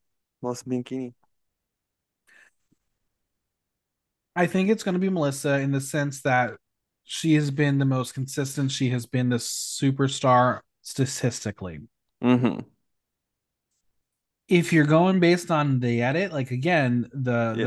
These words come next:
Speaker 1: Yeah.
Speaker 2: focus on this episode really was Lena again.
Speaker 1: Mm-hmm.
Speaker 2: But it's because Lena had a plot line and <laughs> Melissa didn't.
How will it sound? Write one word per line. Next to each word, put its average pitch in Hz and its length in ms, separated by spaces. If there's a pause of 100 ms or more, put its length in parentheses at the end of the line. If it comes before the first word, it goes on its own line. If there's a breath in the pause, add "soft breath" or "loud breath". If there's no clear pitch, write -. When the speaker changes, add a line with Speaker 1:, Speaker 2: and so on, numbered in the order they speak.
Speaker 1:
Yeah. - 140
Speaker 2:
focus 151 500
on 123 200
this 147 260
episode 123 480
really 117 200
was 110 220
Lena 127 240
again. 95 440 (260)
Speaker 1:
Mm-hmm. 120 420
Speaker 2:
But 123 260 (480)
it's 135 200
because 131 340
Lena 127 180
had 117 140
a 107 40
plot 160 280
line 123 320
and 117 260
<laughs> 151 60
Melissa 139 480 (760)
didn't. 160 500